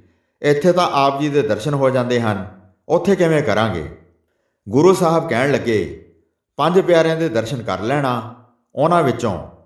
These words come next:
ਤੈਨੂੰ ਸਾਡੇ ਦਰਸ਼ਨ ਹੋਣਗੇ।" ਪਰ ਭਾਈ ਪ੍ਰੇਮ ਸਿੰਘ ਜੀ ਕਹਿਣ ਲੱਗੇ ਕਿ "ਹੇ ਪਾਤਸ਼ਾਹ, ਜੇ ਪੰਜ ਸਿੱਖ ਮਿਲਣ ਹੀ ਨਾ," ਤਾਂ ਗੁਰੂ ਸਾਹਿਬ ਕਹਿਣ ਲੱਗੇ,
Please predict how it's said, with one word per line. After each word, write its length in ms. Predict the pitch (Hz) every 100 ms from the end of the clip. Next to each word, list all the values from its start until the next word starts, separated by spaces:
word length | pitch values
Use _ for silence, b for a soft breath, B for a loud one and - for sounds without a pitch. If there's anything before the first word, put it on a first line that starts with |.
| -
ਤੈਨੂੰ 280 | 139 165 180
ਸਾਡੇ 320 | 156 117 160
ਦਰਸ਼ਨ 300 | 156 156 143
ਹੋਣਗੇ।" 640 | 101 98 113 87 73 - _ _ _ _ _ _ _ _ -
ਪਰ 200 | 156 175
ਭਾਈ 260 | 175 165
ਪ੍ਰੇਮ 300 | 143 147 160
ਸਿੰਘ 200 | 165 170
ਜੀ 120 | 165 160
ਕਹਿਣ 260 | 117 131
ਲੱਗੇ 300 | 127 113 104
ਕਿ 180 | - 127
"ਹੇ 180 | 127 156
ਪਾਤਸ਼ਾਹ, 840 | 147 110 107 143 127 82 - - _ _ _ _ _
ਜੇ 140 | 117 165
ਪੰਜ 300 | 160 147 156
ਸਿੱਖ 240 | 147 110 - - _ _ _ _
ਮਿਲਣ 260 | 104 147 202
ਹੀ 220 | 180 151
ਨਾ," 320 | 127 95 78 - - _ _ _ _ _ -
ਤਾਂ 140 | 151
ਗੁਰੂ 240 | 120 147
ਸਾਹਿਬ 320 | 175 170 156 156
ਕਹਿਣ 220 | 117 143
ਲੱਗੇ, 560 | 107 107 87 78 -